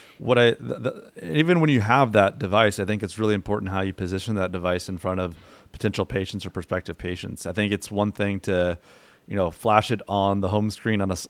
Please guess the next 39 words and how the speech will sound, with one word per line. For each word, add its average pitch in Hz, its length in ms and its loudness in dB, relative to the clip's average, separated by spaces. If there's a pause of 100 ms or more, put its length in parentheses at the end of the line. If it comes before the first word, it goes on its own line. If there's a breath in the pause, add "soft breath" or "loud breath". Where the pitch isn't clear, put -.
a - 60 -12
slideshow 98 920 2 (100)
showing 107 280 0
that 98 80 -2
you 95 100 -2
have 101 220 2
this, 98 240 -2
like, 90 320 0 (300 soft breath)
metal 98 400 2
box 95 540 0
with 101 160 0
a, 90 500 0
<laughs> - 20 -2
with, 123 160 2
with 123 200 6
it 113 80 4
on 113 180 8
there. 101 260 4 (460 loud breath)
But 131 100 4
it's 139 140 0
really 156 200 2
about, 117 480 6
um, 95 440 -2
those 110 240 2
case 107 300 -2
studies. 104 640 0
You 107 120 -4
know, 95 180 -2
if, 87 120 -6
if 104 120 -8
you 113 180 -2
live 131 160 6
in 127 80 8
an 110 100 4
area 107 340 4
where 101 180 0
you 92 100 -2
can 98 200 -6
provide, 92 520 0